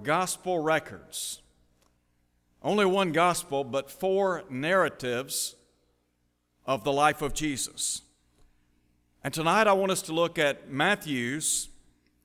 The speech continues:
analysis of the birth of Jesus.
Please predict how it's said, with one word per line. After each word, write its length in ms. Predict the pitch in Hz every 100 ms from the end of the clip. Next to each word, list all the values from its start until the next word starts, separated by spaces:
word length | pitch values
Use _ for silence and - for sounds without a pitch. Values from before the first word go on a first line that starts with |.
| _ _ -
analysis 1000 | 135 139 143 151 156 202 208 - - - _ - _ _ _ _ _ _ _ -
of 180 | 139 135
the 140 | 143
birth 340 | 131 160 175
of 140 | 175 139
Jesus. 720 | 175 175 - - - - -